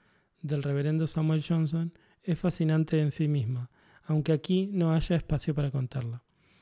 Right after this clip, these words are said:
Basta decir que aun cuando el manuscrito original estuvo completo desde mil ochocientos noventa y siete, no se publicó hasta mil novecientos veintiuno.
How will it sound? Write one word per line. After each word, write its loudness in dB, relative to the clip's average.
Basta 4
decir 4
que 0
aun 4
cuando 2
el -2
manuscrito 0
original 0
estuvo -2
completo -2
desde -4
mil 2
ochocientos -2
noventa 0
y 2
siete, -4
no 4
se 4
publicó 2
hasta 0
mil 0
novecientos 0
veintiuno. -2